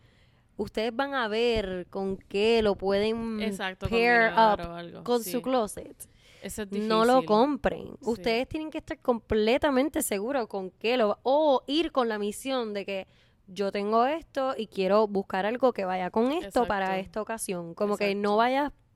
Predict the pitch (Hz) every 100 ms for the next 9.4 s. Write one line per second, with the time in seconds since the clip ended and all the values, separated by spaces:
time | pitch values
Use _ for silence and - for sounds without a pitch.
0 | _ 214 214 233 269 285 277 - 214 196
1 | 185 180 - _ _ _ - 220 196 202
2 | 208 233 220 190 - 185 180 180 269 285
3 | 226 240 269 285 277 277 269 247 240 254
4 | 254 214 202 - _ _ _ _ _ -
5 | 196 214 180 208 208 - _ _ 202 214
6 | 202 277 277 233 196 - 190 180 - -
7 | _ _ 285 262 226 254 294 202 214 226
8 | 220 214 226 226 220 226 220 202 185 196
9 | - 180 175